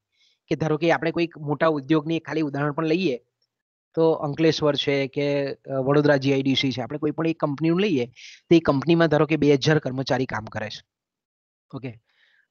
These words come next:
હવે એ કર્મચારીઓને દર મહિને પગાર ચૂકવવાનો થાય.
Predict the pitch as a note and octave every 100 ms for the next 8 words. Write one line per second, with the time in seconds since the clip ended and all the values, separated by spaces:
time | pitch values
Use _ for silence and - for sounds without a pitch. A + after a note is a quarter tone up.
0 | - D#3 D#3+ - E3+ E3+ D#3 E3+ E3 D#3
1 | D#3 D#3+ E3 C#3+ D3+ D3+ D3 D#3 - D3
2 | C#3 C3+ B2+ B2 B2+ A#2+ G#2